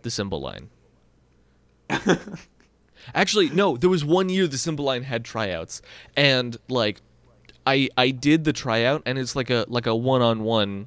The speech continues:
Speaker 1: You go to the instructor and you show them your stuff,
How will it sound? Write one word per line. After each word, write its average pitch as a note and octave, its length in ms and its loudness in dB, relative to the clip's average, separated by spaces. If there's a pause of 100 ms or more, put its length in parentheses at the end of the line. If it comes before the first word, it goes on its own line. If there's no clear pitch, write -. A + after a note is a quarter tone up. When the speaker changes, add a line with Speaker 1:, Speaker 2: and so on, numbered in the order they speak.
(140)
Speaker 1:
You A2+ 240 -6
go A2+ 200 0
to A2+ 180 -8
the A2 120 -4
instructor G2+ 520 -6
and F#2+ 120 -10
you F#2+ 80 -10
show - 180 -6
them F#2+ 200 -6
your F2+ 80 -10
stuff, - 360 -4